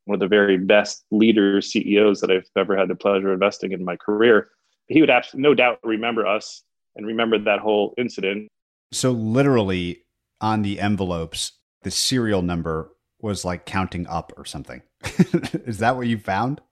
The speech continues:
Speaker 1: That's right. <laughs> Without getting too specific,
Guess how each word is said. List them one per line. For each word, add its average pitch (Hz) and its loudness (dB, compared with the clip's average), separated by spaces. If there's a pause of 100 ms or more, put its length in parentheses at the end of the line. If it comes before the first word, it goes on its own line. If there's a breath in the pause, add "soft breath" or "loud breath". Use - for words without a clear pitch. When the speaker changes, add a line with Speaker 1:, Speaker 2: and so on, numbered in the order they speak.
Speaker 1:
That's 143 0
right. 101 0 (220 soft breath)
<laughs> - -20
Without - -2
getting 135 2
too 139 0
specific, 117 -2